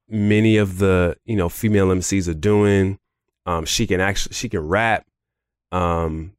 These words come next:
and it's like, but she's, like, rapping over these Griselda beats. So, but it's almost like it's not, her stuff doesn't come off as ma-, like, a woman rapping for women. It's like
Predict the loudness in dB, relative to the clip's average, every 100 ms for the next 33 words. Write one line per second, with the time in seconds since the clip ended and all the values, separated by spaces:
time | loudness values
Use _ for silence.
0 | _ _ _ _ -6 -4 -2 -2 0 -2
1 | -4 -6 -4 -2 -2 0 -2 -2 -4 -2
2 | -2 -4 -6 -8 -2 0 0 0 0 0
3 | -2 -4 -6 -4 -6 -8 -20 _ -8 -2
4 | 0 2 2 2 2 2 2 2 0 -4
5 | -20 _ _ _ _ -6 -4 -2 -2 0
6 | 0 -2 -6 _ _ _ _ -10 -2 -2
7 | 0 0 0 0 0 0 0 2 2 2
8 | 0 -2 0 2 2 0 -4 -8 -10 -6
9 | -2 -2 -2 -4 -4 0 2 2 0 0
10 | 0 0 -4 -4 0 0 2 2 2 2
11 | 0 -2 -4 -2 0 0 0 -4